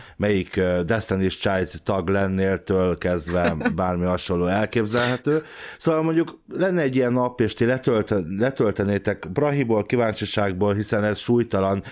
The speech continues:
Speaker 1: senki nem gondolja, hogy letölt egy visszaszámláló appot, ami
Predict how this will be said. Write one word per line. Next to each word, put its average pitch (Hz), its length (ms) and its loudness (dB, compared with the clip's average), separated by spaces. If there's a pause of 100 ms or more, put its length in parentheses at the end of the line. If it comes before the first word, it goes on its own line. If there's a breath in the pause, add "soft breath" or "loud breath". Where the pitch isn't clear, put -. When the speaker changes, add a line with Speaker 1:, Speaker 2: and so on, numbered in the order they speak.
(100)
Speaker 1:
senki 120 320 -2
nem 107 200 0
gondolja, 95 380 2
hogy 95 100 2
letölt 98 420 0
egy 90 200 -2 (280 loud breath)
visszaszámláló 98 920 0
appot, 110 360 -2
ami 101 340 2